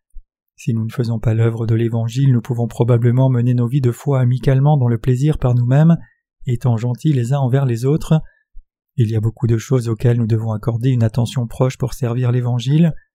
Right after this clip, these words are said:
Nous devons préparer des ressources financières avec des offrandes. Nous devons inviter des serviteurs de Dieu et faire des réunions de réveil. Nous devons inviter les âmes et les amener à recevoir la rémission des péchés.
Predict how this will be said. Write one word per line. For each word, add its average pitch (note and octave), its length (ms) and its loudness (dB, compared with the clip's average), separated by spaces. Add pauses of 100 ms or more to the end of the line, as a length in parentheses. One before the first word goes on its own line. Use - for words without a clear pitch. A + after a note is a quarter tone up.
(540)
Nous A2 80 0
devons G#2+ 240 -2
préparer A2+ 440 0
des G#2+ 100 -2
ressources A2+ 420 -8
financières A#2 540 0
avec A#2 180 -4
des A#2+ 160 -4
offrandes. C#3 480 -2 (540)
Nous A2+ 120 2
devons G#2+ 280 0
inviter A2+ 340 0
des A#2 100 0
serviteurs A2+ 540 -2
de A#2 100 2
Dieu C3 280 0
et A#2+ 80 2
faire A2+ 180 -2
des A2 140 -2
réunions B2+ 280 0
de B2+ 80 0
réveil. C3 520 2 (580)
Nous A2 100 0
devons G#2+ 280 0
inviter A2 360 -4
les A2+ 220 -2
âmes A#2+ 200 2
et A#2 60 2
les A2+ 160 0
amener A#2+ 300 2
à A#2 40 -2
recevoir A#2+ 460 -2
la A#2+ 100 -2
rémission A#2 420 -2
des A#2+ 120 0
péchés. C#3+ 420 0